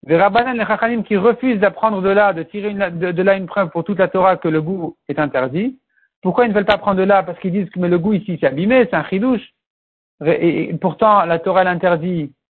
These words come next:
euh, le jour même, dans les vingt-quatre heures. Et dans les vingt-quatre heures, le goût ne s'est pas abîmé, donc c'est pas un chidouche. Donc tu devrais lui apprendre de là comme Rabbi Akiva. Répond les Chachamim, Rabbanan, Kdera Bat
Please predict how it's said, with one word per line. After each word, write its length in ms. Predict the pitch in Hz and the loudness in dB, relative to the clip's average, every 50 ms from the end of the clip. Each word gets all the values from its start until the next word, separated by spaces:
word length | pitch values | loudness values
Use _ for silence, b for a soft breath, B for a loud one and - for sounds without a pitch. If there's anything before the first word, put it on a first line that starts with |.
| _ _ _ _ _ _ - | _ _ _ _ _ _ -4
euh, 300 | 151 151 147 147 147 143 | 0 4 4 4 4 4
le 200 | 143 165 170 156 | 4 2 2 4
jour 180 | 180 214 196 202 | 4 4 4 4
même, 340 | 220 254 277 254 190 - - _ - | 2 2 0 0 -2 -6 -10 _ -4
dans 180 | 147 170 208 | 0 0 2
les 80 | 240 254 | 2 2
vingt-quatre 460 | 240 254 220 180 - 185 - - - | 0 0 0 2 0 0 0 0 0
heures. 200 | 139 123 120 120 - _ _ _ _ _ _ | 0 0 0 -2 -8 _ _ _ _ _ _
Et 80 | - 147 | -2 0
dans 100 | 156 190 | 2 2
les 80 | 202 208 | 2 2
vingt-quatre 380 | 220 220 190 214 202 - - | 2 2 2 0 -2 -2 -4
heures, 60 | 208 | -2
le 100 | 190 180 | -2 -2
goût 120 | 165 190 208 | -2 -2 -4
ne 120 | 190 170 | -4 -4
s'est 140 | - 175 160 | -2 -4 0
pas 140 | - 233 269 | 4 4 4
abîmé, 320 | 269 247 240 214 190 170 | 4 2 -2 -6 -8 -8
donc 160 | 156 160 147 - | -8 -10 -12 -12
c'est 80 | - 139 | -14 -6
pas 180 | - 196 247 | -4 -2 -2
un 40 | 269 | -2
chidouche. 440 | 254 262 240 196 208 208 185 - - | -2 -4 -6 -6 -6 -8 -10 -10 -10
Donc 120 | - 160 147 | -10 -8 -6
tu 80 | - | -4
devrais 240 | 135 156 151 147 156 | -6 -2 0 0 0
lui 100 | 180 240 | 2 2
apprendre 300 | 269 262 - - 202 175 | 2 2 2 0 0 0
de 60 | 175 | 0
là 120 | 165 160 151 | 0 0 0
comme 160 | 175 165 151 | 0 -2 -4
Rabbi 160 | 151 143 147 | -2 0 0
Akiva. 380 | 143 139 - 139 120 120 131 160 - _ _ _ _ _ _ _ _ _ _ _ _ _ _ _ _ _ _ | 0 0 -2 -6 -8 -6 -8 -8 -12 _ _ _ _ _ _ _ _ _ _ _ _ _ _ _ _ _ _
Répond 240 | 147 147 151 220 240 | -2 0 2 2 2
les 140 | 226 214 165 | 2 2 0
Chachamim, 460 | 196 165 - 160 143 160 196 208 185 | 0 0 0 -2 -2 -2 -4 -2 -2
Rabbanan, 500 | 175 160 151 - 139 143 175 196 202 190 | 2 2 2 0 0 -2 -2 -2 -4 -4
Kdera 440 | - 151 139 147 151 151 185 208 190 | -8 -10 -2 0 0 2 2 2 2
Bat 160 | 185 180 | 2 0